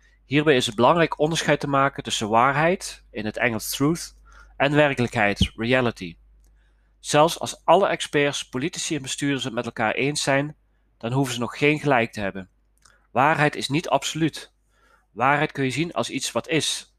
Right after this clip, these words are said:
Werkelijkheid als een waarheid in wording. Een waarheid die gevonden moet worden. Waarheid kun je zien als een juiste weergave van de werkelijkheid. Maar wat is juist en wie bepaalt dat? Je kunt in ieder geval stellen dat,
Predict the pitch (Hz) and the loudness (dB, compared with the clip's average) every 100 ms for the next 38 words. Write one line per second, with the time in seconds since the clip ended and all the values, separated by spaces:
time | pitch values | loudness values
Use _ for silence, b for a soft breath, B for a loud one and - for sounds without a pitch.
0 | _ - 123 135 135 131 131 131 - - | _ -2 0 0 -2 0 0 -2 -6 -6
1 | 104 107 117 131 127 127 120 123 151 120 | -6 0 2 2 0 -2 -4 2 2 2
2 | 95 90 _ _ _ - 107 123 135 131 | -2 -6 _ _ _ -16 -2 2 2 2
3 | 131 - 123 123 120 139 120 104 - 101 | -2 -4 -12 -8 -4 -2 -2 -6 -6 -6
4 | 98 196 _ _ _ _ - B B B | -8 -12 _ _ _ _ -20 B B B
5 | B 120 160 170 - 147 127 160 127 120 | B 2 4 2 2 0 2 0 -2 -4
6 | 117 127 170 - 156 151 147 135 131 120 | 2 2 2 0 0 2 2 0 0 -2
7 | 123 123 135 - 98 98 92 - - _ | -6 -4 -4 -8 -8 -6 -6 -10 -20 _
8 | b b b b 107 139 143 127 127 151 | b b b b 2 2 2 0 2 4
9 | 123 - - 113 113 147 139 127 147 131 | 2 -4 -10 -12 -6 -4 -2 2 2 0
10 | 98 - - _ _ _ _ _ _ _ | -6 -8 -14 _ _ _ _ _ _ _
11 | 120 - 160 120 120 165 156 139 - 151 | -10 -2 -2 -2 -2 -2 0 -2 -2 2
12 | 151 185 151 139 - - | 2 2 2 2 0 -20